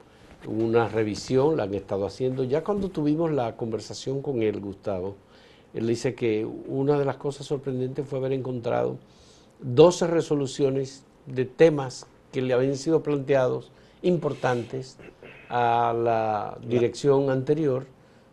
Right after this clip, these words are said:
Speaker 1: y que las resoluciones estaban hechas y todo.
Speaker 2: Pero no se dieron a conocer.
Speaker 1: Pero no se dieron a conocer. Entonces, bueno, pues él también igualmente estaba sacando. Sospecho que, ¿cuántas resoluciones fueron?
Speaker 2: Setenta y tres.
Speaker 1: Setenta y tres.
Speaker 2: En,
Speaker 1: Ahí deben
Speaker 2: en menos
Speaker 1: estar,
Speaker 2: de un mes.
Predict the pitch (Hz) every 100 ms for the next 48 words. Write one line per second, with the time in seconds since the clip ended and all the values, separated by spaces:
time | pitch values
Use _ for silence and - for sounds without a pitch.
0 | - 147 127 - 135 123 123 127 127 131
1 | 123 165 185 185 180 180 202 180 156 214
2 | 214 - - - 117 117 123 135 135 127
3 | 123 117 107 - 151 135 120 113 113 110
4 | 107 101 107 117 117 185 202 - - _
5 | _ _ - _ 131 110 101 113 - 110
6 | 110 135 139 107 107 101 98 101 101 101
7 | 101 95 101 101 101 - 101 95 - 104
8 | 117 131 113 123 - 147 151 165 151 147
9 | 143 - - - 151 165 175 175 180 180
10 | 175 185 180 185 190 202 - 143 139 160
11 | 165 135 98 - 156 - 170 160 165 120
12 | 143 156 156 156 175 185 180 143 151 170
13 | 165 170 143 117 95 -